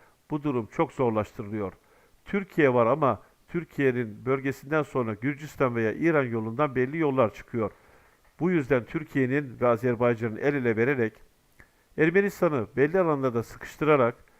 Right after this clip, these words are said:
Avrupa'nın şu anda Orta Doğu ile ilgilenmesini fırsat bilerek yeni açılımlar oluşturmalıyız. Zengezur bizim için çok önemli. Fransa'nın agresif tutumunu minimize ederek, bölgede yeni stratejiler geliştirerek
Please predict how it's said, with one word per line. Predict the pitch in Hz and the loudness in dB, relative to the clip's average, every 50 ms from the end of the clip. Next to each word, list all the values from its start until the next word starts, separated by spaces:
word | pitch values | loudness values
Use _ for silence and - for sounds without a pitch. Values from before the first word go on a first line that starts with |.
| _ _ _ _ - | _ _ _ _ -2
Avrupa'nın | 113 135 170 196 208 - 202 180 165 | 2 2 4 2 2 2 0 0 0
şu | 151 - - 175 | -2 -4 0 2
anda | 170 170 165 151 156 | 2 2 2 2 0
Orta | 143 147 147 175 185 170 | -2 -2 0 -2 -2 0
Doğu | 180 170 | 0 0
ile | 160 151 143 | 0 0 -2
ilgilenmesini | 143 135 135 147 143 139 139 135 135 - - 135 127 | -4 -2 -2 0 0 0 0 0 -2 -2 -2 -4 -4
fırsat | - - 127 - - 160 160 - - | -2 -4 -6 0 0 0 0 0 -4
bilerek | 139 120 120 110 113 117 - - - - _ _ _ _ - | -2 0 2 2 2 0 -2 -8 -20 -20 _ _ _ _ -8
yeni | - 113 131 156 | -4 -2 0 2
açılımlar | 165 156 147 - - 131 139 131 139 131 | 2 2 0 -2 -4 -4 -2 0 0 0
oluşturmalıyız. | 120 113 107 - - 117 104 101 98 95 98 95 92 90 - - - _ _ _ _ _ _ - | 0 -2 -6 -8 -12 -12 -8 -8 -6 -6 -6 -8 -8 -10 -14 -20 -20 _ _ _ _ _ _ -14
Zengezur | 113 104 147 151 143 135 156 156 135 147 139 117 | -6 -4 -2 -2 0 0 -2 -2 -2 -4 -6 -6
bizim | 113 113 117 135 131 | -6 -6 -6 -8 -8
için | 120 - 127 | -8 -10 -12
çok | 113 - 123 107 - | -8 -6 -6 -6 -4
önemli. | 117 98 95 90 90 92 87 - _ _ _ _ _ _ _ _ _ _ | -4 -4 -4 -6 -6 -10 -14 -14 _ _ _ _ _ _ _ _ _ _
Fransa'nın | - - 165 196 202 185 - - 175 170 180 185 | -4 2 2 2 2 2 0 -4 -4 -4 -2 -2
agresif | 160 147 131 147 147 - - 170 - | -2 -2 -2 -2 -6 -4 -6 -8 -8
tutumunu | - 139 - - 127 120 127 147 160 156 - - _ _ _ _ - | -8 -14 -10 -8 -6 -6 -4 -4 -4 -6 -8 -18 _ _ _ _ -8
minimize | 139 156 170 151 143 117 123 139 | -4 -2 -2 -2 -2 0 2 2
ederek, | 127 113 120 127 107 104 95 _ _ _ _ _ _ _ _ - - | 2 4 2 0 -2 -2 -6 _ _ _ _ _ _ _ _ -4 -2
bölgede | 143 151 147 156 180 165 185 | 0 0 0 0 -2 0 -2
yeni | 175 147 151 165 185 208 180 | -2 0 0 0 0 0 -2
stratejiler | - - - 165 156 - 160 139 143 151 170 165 | -4 -6 -4 -4 -4 -2 -6 -6 -2 0 2 2
geliştirerek | 156 143 139 127 117 - - 143 127 120 117 127 135 - | 2 2 -2 -2 -2 -4 -2 0 0 2 2 2 0 -2